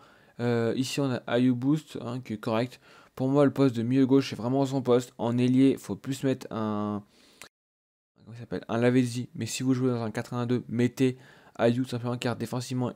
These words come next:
offensivement, ils, ils apporteront, alors que Lavezzi, c'est plus un rôle offensif. Donc, mettez-le en ailier gauche, euh, Lavezzi, mais Ayou, si vous jouez en quatre un deux, mettez-le, c'est son poste de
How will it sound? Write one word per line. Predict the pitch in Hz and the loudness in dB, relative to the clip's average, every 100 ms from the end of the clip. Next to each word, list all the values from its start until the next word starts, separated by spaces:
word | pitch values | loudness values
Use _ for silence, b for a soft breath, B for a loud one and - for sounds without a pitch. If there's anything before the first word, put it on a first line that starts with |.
| - | -6
offensivement, | 110 120 123 127 127 | -6 -6 -8 -4 -4
ils, | 107 - | -4 -6
ils | 110 | -4
apporteront, | 113 113 - 120 | -2 -2 -4 -2
alors | 110 - | -2 -2
que | 117 - | -4 -4
Lavezzi, | 110 120 113 110 127 | -2 -2 -2 -6 -8
c'est | - | -8
plus | 113 120 - | -10 -8 -8
un | |
rôle | 117 123 - | -2 -2 -2
offensif. | 120 120 117 147 131 | -4 -4 -8 -4 -2
Donc, | 110 - B B B B B | -4 -6 B B B B B
mettez-le | 139 139 156 151 - | 0 4 6 6 4
en | 123 139 | 0 0
ailier | 139 127 | 2 2
gauche, | 117 127 139 - b b b - | 2 2 0 -4 b b b -4
euh, | 110 110 | 0 2
Lavezzi, | 117 113 110 117 123 | 4 2 2 0 -2
mais | - 117 | -2 0
Ayou, | 107 113 113 - | 2 2 -2 -8
si | - 117 | -10 -6
vous | 117 | -4
jouez | 117 113 - _ | -2 -4 -6 _
en | 107 110 - - | -6 -6 -6 -6
quatre | 120 - 117 | -6 -4 -4
un | 110 | -4
deux, | 107 117 - - | -2 -4 -6 -6
mettez-le, | 120 131 117 117 - | -2 -2 -2 -2 -6
c'est | - 127 - | -12 -12 -10
son | - 110 | -12 -6
poste | 127 - - - 165 | -6 -8 -18 -12 -2
de | 131 | -2